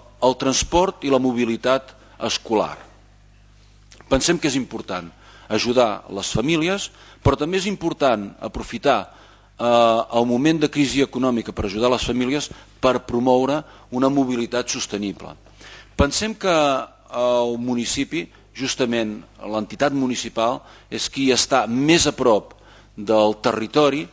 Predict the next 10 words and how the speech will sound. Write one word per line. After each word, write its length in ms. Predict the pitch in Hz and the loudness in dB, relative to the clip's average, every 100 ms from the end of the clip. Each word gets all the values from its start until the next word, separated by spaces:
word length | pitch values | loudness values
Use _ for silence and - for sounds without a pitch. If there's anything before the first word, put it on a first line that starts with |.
| - - | -16 -6
amb 180 | 117 | -2
el 100 | 117 | 0
tema 220 | 113 139 143 | 0 0 2
de 100 | 127 | 4
la 120 | 127 | 4
mobilitat 880 | 131 120 120 117 113 135 131 - - _ - | 2 2 2 0 0 0 -2 -4 -20 _ -8
interna, 720 | 117 113 - 113 98 90 85 | -6 -4 0 2 0 -6 -8
de 60 | |
la 80 | 98 | -6
mobilitat 720 | 104 110 110 110 123 131 - | -4 -2 -4 0 0 0 -6